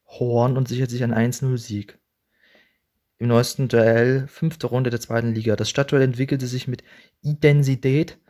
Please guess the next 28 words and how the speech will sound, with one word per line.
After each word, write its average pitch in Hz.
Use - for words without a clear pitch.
Drama 139
und 135
Momenten 131
purer 143
Brillanz, 104
während 117
Sankt 117
Pölten 135
als 117
Sieger 113
hervorging. 104
Okay. 110
Wo 123
stehen 139
die 170
jetzt? 185
Sankt 135
Pölten 151
und 143
Horn. 143
Sankt 131
Pölten 160
ist -
Dritter 160
und 135
Horn 127
nur 117
Zehnter. -